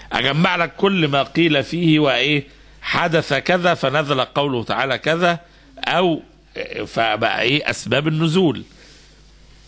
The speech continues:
فبقى عندي علم التفسير بي-، بي-، بيتضمن هذه العلوم مبثوثة في مواطنها وهو بيتكلم على الآية. وعندي حد قال لي: "لا،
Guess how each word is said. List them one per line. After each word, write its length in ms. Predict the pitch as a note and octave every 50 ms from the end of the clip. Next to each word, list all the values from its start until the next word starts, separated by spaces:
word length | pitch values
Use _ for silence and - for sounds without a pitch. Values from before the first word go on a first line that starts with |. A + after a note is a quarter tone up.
| - - - - - - - - - - - - - - -
فبقى 1300 | - - A#2+ A2 G#2+ G#2 - - - - - - - - - - - - C3 C3 C3+ C3+ C3 C3 B2+ C3+
عندي 560 | F#3 A3+ G#3+ E3+ D3 D3 C#3 B2 A2+ - -
علم 240 | A2+ C3+ F3+ F#3+ F3+
التفسير 640 | F3+ - - E3 C#3 - - - D3+ D#3 F3 F#3 F#3 - - - - - - - _ _ _ - - - - - - - - - - - - - - - -
بي-، 380 | A2+ A2 A#2+ C3+ D3 D#3 - -
بي-، 200 | B2+ C3+ C#3 - -
بيتضمن 1300 | C#3 C3+ D3 D3+ D3+ D3 - E3 D3 C#3+ C#3 E3 F#3 G3 F#3 E3 C#3 A#2+ A2 G2 E2+ D#2+ D2 C#2+ C#2+ - -
هذه 680 | - - - A#2 G#2+ G#2 G2+ G#2+ A#2+ D3 D3+ C3+ A#2+ G2+
العلوم 680 | F2+ F2+ F2+ E2 F2+ G2+ A2 C3 D3 D#3+ E3+ E3 D#3 C3+ - - - - - - - - - - - - - - - - - - - -
مبثوثة 960 | A2+ A#2+ B2 C3 B2+ - - - - G3+ A3+ G3 D3 - D3 D3 F3 - - - - - - - - - -
في 320 | - - - D#3+ E3+ D#3+ D3
مواطنها 640 | D3 D3+ D3+ D#3 D#3+ D#3 - F#4+ G3+ B2+ A2+ G#2+
وهو 320 | G2+ F#2+ F#2 F2+ G2 A#2 B2+
بيتكلم 440 | B2+ A2 - - D3+ E3 D3+ C#3 C3
على 120 | C3 -
الآية. 380 | - - G3+ D3+ G#2 F2 - - - - - - - - - -
وعندي 360 | - D3 D3+ F#3+ B3+ A#3 G3 E3
حد 240 | F3+ A#3 G3+ F#3
قال 80 | G#3 G#3
لي: 80 | G#3 G3+
"لا، 160 | F#3+ E3